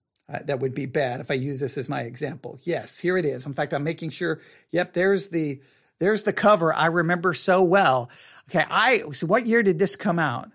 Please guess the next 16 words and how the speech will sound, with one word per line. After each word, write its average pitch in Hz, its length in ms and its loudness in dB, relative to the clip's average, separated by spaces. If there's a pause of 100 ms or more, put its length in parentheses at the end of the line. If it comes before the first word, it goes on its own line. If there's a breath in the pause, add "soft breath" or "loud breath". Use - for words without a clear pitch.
(420)
Um, 165 540 4 (1400)
it 190 80 4
was 208 140 4
originally 254 440 4
published 220 500 2
in 190 240 2
nineteen 220 680 2
eighty-nine. 185 800 0 (180 soft breath)
It 170 60 4
was 165 200 2
four 254 260 6
hundred 226 380 2
and 151 100 0
forty-one 202 560 2
pages 190 460 -2
long, 147 420 2